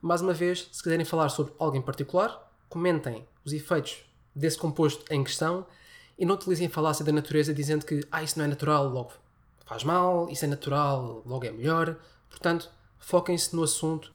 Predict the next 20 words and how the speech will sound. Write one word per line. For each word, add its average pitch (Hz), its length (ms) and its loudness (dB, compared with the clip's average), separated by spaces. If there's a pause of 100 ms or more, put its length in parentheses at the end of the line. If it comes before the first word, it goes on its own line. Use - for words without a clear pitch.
e 208 60 -2
não 185 160 2
tentem 156 300 2
ir 143 40 0
buscar 139 260 -2
argumentos 127 400 0
fora. - 440 -10 (420)
A 233 80 -8
terceira 233 300 0
falácia 190 540 2
é 180 60 -2
também 180 300 4
muito 185 380 0
recorrente, 165 460 0
que 170 100 -2
é 170 40 2
a - 20 0
falácia 151 440 0
da 156 200 2 (180)
antiguidade. 143 800 -4